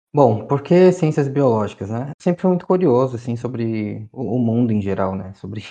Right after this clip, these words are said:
enfim, a natureza, em entender por que as coisas são como são. E a biologia faz parte disso, né? Curiosidade pelas plantas, pelos animais. Gostava de ficar observando o comportamento dos insetos, por exemplo, quando era criança. E também tive o privilégio, devo dizer, que os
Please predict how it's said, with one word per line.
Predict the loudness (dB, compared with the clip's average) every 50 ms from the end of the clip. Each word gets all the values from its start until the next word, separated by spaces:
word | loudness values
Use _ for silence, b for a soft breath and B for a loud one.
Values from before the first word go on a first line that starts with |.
| -20 _ -12
enfim, | -8 -4
a | -4
natureza, | -4 -2 0 0 2 2 2 2 2 2 2 2 2 0 0 -2 -4
em | -4 -4 -6 -6 -6 -8 -8 -12
entender | -12 -8 -6 -4 -4 -2 -2 -2 -4 -4
por | -6 -8 -12
que | -10 -8 -4 -4 -4
as | -4 -4
coisas | -6 -8 -8 -8 -8 -8 -8
são | -10 -10 -8 -8 -8 -10
como | -10 -10 -10 -12 -12
são. | -14 -12 -10 -8 -8 -6 -6 -6 -6 -6 -6 -4
E | -4 -4 -2 -2 -2
a | -2
biologia | 0 0 2 2 2 2 0 -2
faz | -2 -4 -6 -4
parte | -4 -4 -4 -4 -4 -4
disso, | -4 -4 -4 -4 -4
né? | -4 -4 -4 -4 -6 -10 _ -12
Curiosidade | -6 -4 -4 -4 -2 -2 -4 -4 -4
pelas | -8 -8 -8 -8 -8 -8
plantas, | _ -6 -4 -4 -4 -4 -6 -8 -10 -14
pelos | _ -10 -8 -8 -8
animais. | -8 -8 -10 -10 -10 -10 -10 -12 -14 _ _ _ _ _ _ _ _ _ _ _ -10
Gostava | -6 -2 -2 -2
de | -2 -2
ficar | -2 -2
observando | -2 -2 -2 -2 -2 -2 -2 -2 -2 -2 0 0 -2
o | -2
comportamento | -4 -6 -6 -6 -6 -6 -6 -6 -4 -4
dos | -4 -4
insetos, | -6 -8 -8 -8 -8 -6 -6 -6 -8 -10
por | -10 -8 -6
exemplo, | -6 -6 -8 -8 -12 -12 -12
quando | -10 -10
era | -10 -10 -12
criança. | -12 -12 -14 -12 -14 -16 -18 -20 _ _ _ _ _ _ _ _ _ _
E | -10
também | -4 -2 -2 -2 0
tive | 0 2 2
o | 2
privilégio, | 2 0 0 2 2 4 4 4 2 2 0
devo | 0 -2 -2 -2
dizer, | -4 -6 -4 -2 0 0 0 0 -2 -6
que | -8 _ -4 -2 -2
os | -2 -2 -4